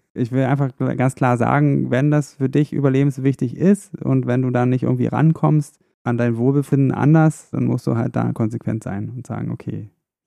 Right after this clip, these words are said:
sorry, so geht's nicht. Wir können zusammenbleiben, aber dann in getrennten Wohnungen. Und du kommst nur zu mir.“ <laughs>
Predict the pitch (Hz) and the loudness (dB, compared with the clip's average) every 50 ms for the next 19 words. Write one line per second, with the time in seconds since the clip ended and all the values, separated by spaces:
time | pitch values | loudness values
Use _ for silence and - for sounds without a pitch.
0 | _ - - - 110 110 110 104 - _ _ - 123 120 110 110 113 - - - | _ -8 -6 -4 -4 -4 -6 -8 -10 _ _ -8 -8 -6 -6 -6 -8 -8 -6 -6
1 | 107 107 _ _ - - 117 131 123 131 135 127 127 113 117 143 160 156 147 143 | -6 -8 _ _ -6 -4 0 4 4 4 4 2 2 2 4 4 4 6 6 6
2 | 143 139 135 120 123 117 117 117 120 117 117 - - 120 117 117 113 113 123 131 | 4 4 4 4 4 2 2 2 2 0 0 0 0 -2 -2 0 0 2 4 4
3 | 123 113 107 101 - _ _ _ _ _ _ _ _ - 117 123 120 123 117 - | 4 2 0 -4 -8 _ _ _ _ _ _ _ _ -2 0 0 2 2 2 2
4 | 127 120 - 135 127 117 - 127 113 117 117 110 110 _ _ - - - - - | 0 2 4 4 4 4 6 6 6 6 6 4 2 _ _ -20 -20 -20 -20 -20
5 | - _ _ _ _ - - 127 _ | -20 _ _ _ _ -10 -10 -8 _